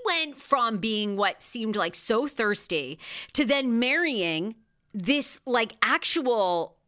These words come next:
music legend. And to your point, I mean, haven't they been together, like, a decade? I mean, wasn't that whole Salahi thing a decade ago?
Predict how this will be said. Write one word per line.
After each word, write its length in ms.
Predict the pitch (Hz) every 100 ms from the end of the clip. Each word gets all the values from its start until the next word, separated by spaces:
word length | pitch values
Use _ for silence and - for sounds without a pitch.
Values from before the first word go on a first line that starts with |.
| _ 190
music 380 | 196 262 262 -
legend. 480 | 185 220 185 143 -
And 140 | 247 -
to 180 | - 320
your 280 | 453 494 -
point, 400 | 240 208 247 349 -
I 100 | 294
mean, 180 | 294 285
haven't 320 | 285 349 494
they 120 | 480
been 160 | 349 247
together, 360 | 202 180 190
like, 160 | 226 180
a 60 | 151
decade? 440 | 165 160 208 262
I 40 | 254
mean, 200 | 240 180
wasn't 280 | 214 302 480
that 120 | 403
whole 120 | 247
Salahi 500 | - 196 165 180 226
thing 160 | 226 226
a 60 | 175
decade 420 | 170 160 254 294
ago? 260 | 339 359